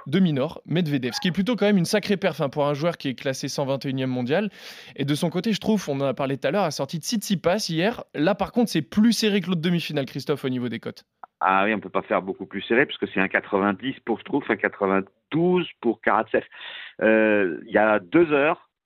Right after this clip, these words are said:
Speaker 2: euh, Karatsev était favori. Maintenant, c'est, euh, bah, Struff pour, pour, pour des broutilles. Mais il faut quand même pas oublier que Karatsev a battu Struff, six quatre, six deux, dans ce tournoi.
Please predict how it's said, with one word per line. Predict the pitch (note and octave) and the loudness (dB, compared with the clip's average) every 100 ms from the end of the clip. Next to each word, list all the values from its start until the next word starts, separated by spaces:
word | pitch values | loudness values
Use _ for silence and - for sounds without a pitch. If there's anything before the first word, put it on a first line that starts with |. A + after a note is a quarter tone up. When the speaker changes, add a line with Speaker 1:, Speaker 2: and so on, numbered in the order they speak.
| - | -10
Speaker 2:
euh, | F2+ G2 G2+ G2+ G2 | -4 -2 -2 -4 -4
Karatsev | F#2+ A2 A2 - C3 A#2+ | -2 -2 -2 -4 -8 -8
était | - B2 | -10 -8
favori. | - A#2 A2+ F#2+ - _ | -2 0 0 -4 -10 _
Maintenant, | E2 E2 - G2+ G#2 | -12 -12 -6 -4 -4
c'est, | - F2 F2 | -2 0 2
euh, | D#2+ C#2 C2 A1+ A#1+ - - _ _ _ - | 0 -2 -4 -6 -8 -10 -16 _ _ _ -10
bah, | - - - | -10 -8 -12
Struff | - - F2 - - | -12 -8 -8 -10 -12
pour, | D2 C2+ - - | -8 -8 -8 -12
pour, | - - - - | -16 -16 -18 -8
pour | E2 | -4
des | D#2+ | -2
broutilles. | D2+ F2 - - - - - - - - - - _ F2+ | -2 -4 -6 -16 -16 -16 -14 -12 -14 -18 -18 -20 _ 0
Mais | F2+ F2+ F2 E2+ E2 E2 D#2 D2 D2+ | 4 6 6 6 4 2 2 2 0
il | D#2 | -2
faut | E2 - | -8 -4
quand | F2 | -2
même | E2 D2+ | 0 0
pas | D#2+ | 0
oublier | D#2+ E2 F2+ | 0 0 -2
que | D2+ | -2
Karatsev | - D#2 D2+ - F2 | -2 0 0 -2 -2
a | C#2+ | -4
battu | D2 - - | -6 -8 -6
Struff, | - C#2 - _ _ _ _ _ - | 0 0 -2 _ _ _ _ _ -18
six | D#2 - | -8 -4
quatre, | - | -4
six | - F2 | -6 0
deux, | C3 | 0
dans | B2+ - F2 | 2 0 0
ce | - A2+ | 0 2
tournoi. | G2 B2 C3 D3 | 4 4 4 0